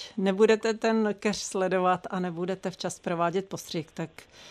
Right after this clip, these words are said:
byste o něj opravdu mohli přijít, protože to není jediný případ, protože se jedná o zavěč zimostrázového, to je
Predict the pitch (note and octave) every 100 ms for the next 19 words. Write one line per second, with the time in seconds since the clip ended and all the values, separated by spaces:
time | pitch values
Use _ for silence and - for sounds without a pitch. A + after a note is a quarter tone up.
0 | - - E3+ E3+ - F#3 F#3+ F3+ E3+ F#3
1 | E3+ F3 D#3+ F3+ F3 - D3 - - E3+
2 | F3 F3 E3+ E3+ F3 D#3+ E3 E3+ F3 -
3 | F3 - E3+ - - E3 F#3+ E3 F3 E3+
4 | F3+ - F3 E3+ E3+ F3 E3+ F3 F3 F#3
5 | F3 D#3+ - E3+ D#3+ D#3 E3+ E3 E3 E3+
6 | E3 D#3+